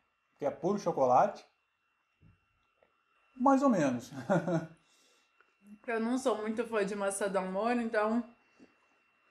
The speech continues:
Speaker 2: essa aqui pra mim tá só chocolate. Eu comeria só a parte do chocolate e deixaria a parte da maçã de dentro.
Speaker 1: É um chocolate mais hidrogenado, né? Mais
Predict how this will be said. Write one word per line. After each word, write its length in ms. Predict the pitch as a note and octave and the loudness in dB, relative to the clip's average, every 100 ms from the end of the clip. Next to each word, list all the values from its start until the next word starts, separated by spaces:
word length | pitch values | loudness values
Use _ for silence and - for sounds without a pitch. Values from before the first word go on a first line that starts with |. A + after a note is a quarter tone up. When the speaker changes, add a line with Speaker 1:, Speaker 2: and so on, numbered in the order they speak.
| _ - | _ -8
Speaker 2:
essa 300 | G3+ A3 A3+ | -6 -4 -4
aqui 180 | A3 | -6
pra 180 | A3+ A#3+ | -6 -6
mim 200 | A#3 A#3 | -4 -4
tá 180 | A#3 B3 | -2 -4
só 220 | B3 A#3+ | -4 -4
chocolate. 680 | A3 C4 B3 C#4 A#3+ F3 F3 - _ _ | -2 -4 -2 0 2 0 -2 -14 _ _
Eu 160 | - G#3+ | -6 -2
comeria 440 | C4 B3+ C4+ C4 | 0 2 4 2
só 180 | D4 D4+ | 2 0
a 40 | D4 | 0
parte 340 | C#4+ C#4+ D#4 | 0 -2 -4
do 160 | C4 C#4 | -6 -6
chocolate 680 | C#4 A3+ C4 A#3+ A3 C4+ | -4 -4 -2 2 2 0
e 40 | B3+ | -4
deixaria 420 | C4 C#4 C4+ B3+ | -8 -4 -2 -2
a 20 | |
parte 300 | B3+ B3+ C4 | -2 -2 -2
da 120 | B3 | -4
maçã 400 | B3+ C4+ C#4 A#3+ | -4 -4 -4 -6
de 120 | A#3+ C#4 | -6 -6
dentro. 540 | A#3 G#3+ A3 A3 G3 - _ _ _ _ _ _ | -4 -4 -6 -10 -16 -16 _ _ _ _ _ _
Speaker 1:
É 60 | - | -2
um 80 | D#3 | 0
chocolate 480 | F3+ E3+ E3 E3 E3+ | 2 4 4 4 0
mais 580 | E3 E3 D#3+ D#3 C3+ | 0 0 -2 -6 -6
hidrogenado, 720 | C3+ C3+ C#3+ C3+ A#2 C3 D#3+ C3 | -6 -6 -6 -4 0 0 0 0
né? 120 | B2 | -4
Mais 440 | A#2+ A#2+ A#2 - | -4 -6 -8 -16